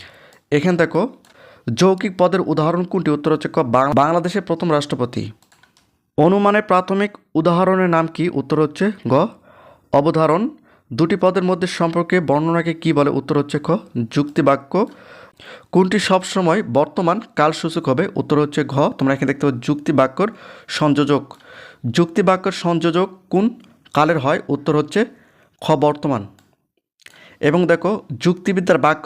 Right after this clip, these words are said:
বলতে কি বোঝায়? উত্তর হচ্ছে, তোমরা এখানে দেখতে পাচ্ছ গ, প্রিপোজিশন। কোনটির কোনো আকারগত দিক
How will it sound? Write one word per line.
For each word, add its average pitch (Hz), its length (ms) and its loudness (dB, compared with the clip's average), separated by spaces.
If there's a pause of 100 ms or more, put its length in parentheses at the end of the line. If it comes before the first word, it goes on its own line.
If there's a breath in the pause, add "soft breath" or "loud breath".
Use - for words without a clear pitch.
(120)
বলতে 175 180 -2 (120)
কি 175 100 -2
বোঝায়? 156 380 0
উত্তর 147 220 -4
হচ্ছে, 147 200 -2 (800 soft breath)
তোমরা 147 180 4
এখানে 160 240 0
দেখতে 156 180 -6
পাচ্ছ 151 180 -2 (160)
গ, - 20 2 (800)
প্রিপোজিশন। 170 580 0 (580)
কোনটির 208 400 2
কোনো 196 160 0 (220)
আকারগত 185 400 -2 (140)
দিক 202 140 0